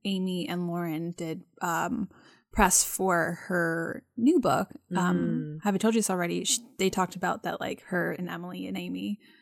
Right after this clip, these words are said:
Speaker 1: still get together.
Speaker 2: I love that so much.
Speaker 1: Yeah.
Speaker 2: All
Speaker 1: And I know a lot of
Speaker 2: moms.
Speaker 1: people mention that, like,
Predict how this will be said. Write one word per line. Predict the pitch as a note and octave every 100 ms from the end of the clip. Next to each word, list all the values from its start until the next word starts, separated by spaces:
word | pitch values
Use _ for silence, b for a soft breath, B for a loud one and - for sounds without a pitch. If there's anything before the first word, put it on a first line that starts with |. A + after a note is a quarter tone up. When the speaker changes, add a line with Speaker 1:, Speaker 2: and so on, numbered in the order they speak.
| b
Speaker 1:
still | - - F#3 F#3+ _
get | G#3+ -
together. | G3 F#3 - A3 G#3 _ -
Speaker 2:
I | G3+
love | F3+ F3
that | F#3+ F#3+
so | G3
much. | F3+ F#3 F#3+ - -
Speaker 1:
Yeah. | G3 E3+ F#3+
Speaker 2:
All | C#4+
Speaker 1:
And | F#4+
I |
know | A#4
a | B4+
lot | G#4+
of | F#4+
Speaker 2:
moms. |
Speaker 1:
people | - D4+ C#4+
mention | B3 A3+ G#3+ G#3+ G3 F#3
that, | F3+ -
like, | F3+